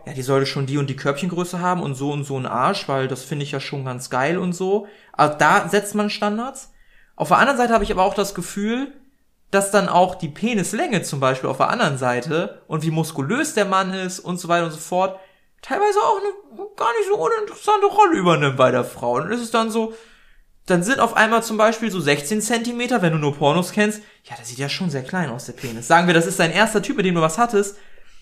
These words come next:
die Penislänge ist nicht die gewohnte vom Porno, da bist du wahrscheinlich auch als Frau erstmal, als unaufgeklärte Frau auch erstmal so, „Ja, ist ja schon ein bisschen unterdurchschnittlich, ne?“ Obwohl es immer noch überm Durchschnitt ist, zumindest in Deutschland, ne? Nur so ein Beispiel.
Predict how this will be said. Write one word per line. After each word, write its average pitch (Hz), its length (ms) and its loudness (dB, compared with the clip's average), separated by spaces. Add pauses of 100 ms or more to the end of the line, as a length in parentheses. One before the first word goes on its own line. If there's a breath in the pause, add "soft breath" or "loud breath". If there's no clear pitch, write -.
(100)
die 175 60 -6
Penislänge 214 500 4
ist 185 140 0
nicht 220 160 0
die 202 60 2
gewohnte 190 340 4
vom 151 220 0
Porno, 185 480 4 (180 loud breath)
da 147 80 0
bist 160 200 4
du 180 40 6
wahrscheinlich 233 400 4
auch 294 100 6
als 196 200 2
Frau 165 260 6
erstmal, 147 340 4
als 135 140 0
unaufgeklärte 147 560 2
Frau 151 300 2
auch 208 80 2
erstmal 151 260 0
so, 127 300 -4 (580 soft breath)
„Ja, - 140 -16
ist - 120 -12
ja - 80 -12
schon 208 240 4
ein 208 40 0
bisschen 220 200 -2
unterdurchschnittlich, 123 720 -2
ne?“ 131 200 -6
Obwohl 170 260 8
es 185 80 2
immer 180 220 6
noch 165 100 6
überm 151 240 4
Durchschnitt 233 400 4
ist, 147 160 -2
zumindest 143 300 -4
in 131 80 -8
Deutschland, 127 400 -4
ne? 151 100 -6
Nur 165 160 -2
so 160 80 -4
ein 139 80 -4
Beispiel. 160 580 -2